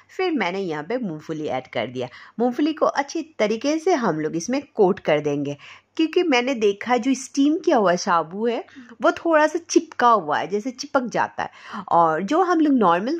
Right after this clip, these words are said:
खाते हैं फ्राई करके वो चिपकता नहीं है। मगर ये जो एजेड लोग होता है उसके लिए बहुत ही अच्छा, बहुत ही सॉफ्ट बन जाता है, ये आप देख सकते हो।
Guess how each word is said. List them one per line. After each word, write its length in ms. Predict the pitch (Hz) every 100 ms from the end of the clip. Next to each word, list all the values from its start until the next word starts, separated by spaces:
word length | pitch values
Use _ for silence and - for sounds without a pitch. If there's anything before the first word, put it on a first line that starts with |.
| -
खाते 400 | 247 165 165 175
हैं 280 | 180 254 370
फ्राई 280 | - 180 165 -
करके 320 | 160 - 262
वो 200 | 302 269 339
चिपकता 520 | - - 175 - 165
नहीं 360 | 156 175 151 135
है। 100 | 143 - - -
मगर 280 | 226 240 269
ये 360 | 220 269 285 269
जो 340 | 233 285 294
एजेड 520 | 247 214 226 233 330 294
लोग 520 | 226 196 190 196 196
होता 280 | 185 170 175
है 140 | 262
उसके 380 | - 208 - 214
लिए 160 | 208
बहुत 440 | 190 156 185 233 254
ही 60 |
अच्छा, 260 | 269 262 269
बहुत 280 | 233 277 294
ही 60 | 311
सॉफ्ट 520 | - 269 226 233 254
बन 220 | 196 185
जाता 340 | 160 131 -
है, 120 | 139 156
ये 140 | 190
आप 120 | 180
देख 240 | 147 151 151
सकते 260 | 131 -
हो। 60 | 107